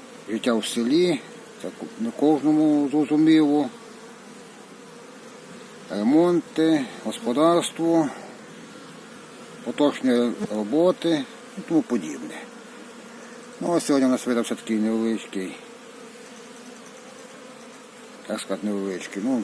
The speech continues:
повноцінний день, а сонячний, тепло. Ну, я б не сказав, що багато тепла, але,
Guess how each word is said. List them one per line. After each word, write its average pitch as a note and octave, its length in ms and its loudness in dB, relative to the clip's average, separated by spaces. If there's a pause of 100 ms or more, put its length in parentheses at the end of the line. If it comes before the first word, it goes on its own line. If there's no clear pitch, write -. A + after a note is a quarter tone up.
повноцінний A#2+ 600 4
день, E3 320 4
а C3 140 4
сонячний, E3+ 840 2 (1000)
тепло. C#3+ 640 4 (580)
Ну, D#3 80 -4
я C3 60 0
б A2+ 40 0
не G#2+ 60 -2
сказав, A#2 200 0
що B2 80 -4
багато C#3 260 2
тепла, C#3 360 2
але, A#2 160 2